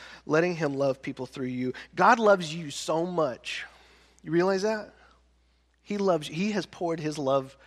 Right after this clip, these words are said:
into you so much. And prayer is like regifting that love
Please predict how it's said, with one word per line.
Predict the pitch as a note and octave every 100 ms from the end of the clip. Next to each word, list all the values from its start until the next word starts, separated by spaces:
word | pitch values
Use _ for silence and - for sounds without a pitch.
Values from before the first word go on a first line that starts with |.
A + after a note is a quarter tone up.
| - - -
into | C3+ -
you | C3+ B2
so | - - C#3+ C#3 C3+ - - _
much. | B2+ C3 B2+ - - - - - -
And | C3
prayer | B2+ - G3 G3
is | D#3+
like | D3+ C#3+
regifting | C3+ D3 C3+ C#3 - C3 B2 - _ _ _ _ _ -
that | A#2+
love | A#2 A#2+ A#2+ A2+ -